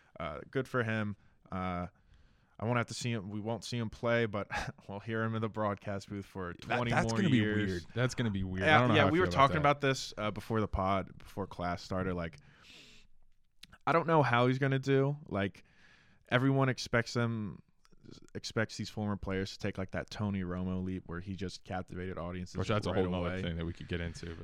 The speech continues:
Speaker 2: But
Speaker 1: Um, but I mean, uh, he's obviously gonna be Fox's number one, which is kinda s-, stings to Greg Olsen 'cause I think he's done a really good job. I really like Greg
Speaker 2: But Greg
Speaker 1: Olsen,
Speaker 2: Olsen,
Speaker 1: but
Speaker 2: I,
Speaker 1: it's
Speaker 2: I,
Speaker 1: like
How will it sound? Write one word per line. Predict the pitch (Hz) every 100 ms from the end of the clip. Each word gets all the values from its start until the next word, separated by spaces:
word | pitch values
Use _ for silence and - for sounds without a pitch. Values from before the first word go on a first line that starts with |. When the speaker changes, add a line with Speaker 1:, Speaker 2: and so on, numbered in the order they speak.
| 87 -
Speaker 2:
But |
Speaker 1:
Um, | 110 107 101 92 85 - _ _ _ _ _ _ - -
but | 110
I |
mean, | 120 123 123 120 - - - - -
uh, | 78
he's | - 165 -
obviously | 131 123 113
gonna | 123 113
be | 107
Fox's | - 101 - 104
number | 110 107 113
one, | 117 117 113 - - - - - -
which | 160 160
is | 170
kinda | 151 156 147 127 -
s-, | - - - - - -
stings | - - 113 117 117
to | 117
Greg | 107 101 92
Olsen | 92 95 107
'cause | -
I | 95
think | 95 104 95
he's | 95
done | 95 92
a | 80
really | - 95 95 92
good | 90 87
job. | 85 85 87
I | 90
really | 90 90
like | 87 90
Greg | -
Speaker 2:
But | 113 131
Greg | 156 165
Speaker 1:
Olsen, | 170
Speaker 2:
Olsen, | 117 131
Speaker 1:
but | 123
Speaker 2:
I, |
Speaker 1:
it's | 127 -
Speaker 2:
I, | 127
Speaker 1:
like | 117 -